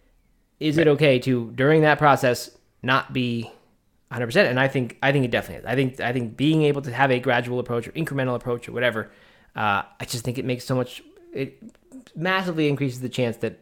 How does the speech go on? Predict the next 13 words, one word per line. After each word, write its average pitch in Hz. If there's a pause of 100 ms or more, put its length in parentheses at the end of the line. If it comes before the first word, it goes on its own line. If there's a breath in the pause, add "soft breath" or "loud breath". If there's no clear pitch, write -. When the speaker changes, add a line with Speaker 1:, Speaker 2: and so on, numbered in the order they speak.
(340)
Speaker 1:
five 135
years 131
from 117
then, 104
you're 104
still 110
gonna 98
be 92
eating 87
this -
way. - (340)
Speaker 2:
Mm-hmm. 90 (540 soft breath)
Speaker 1:
So 131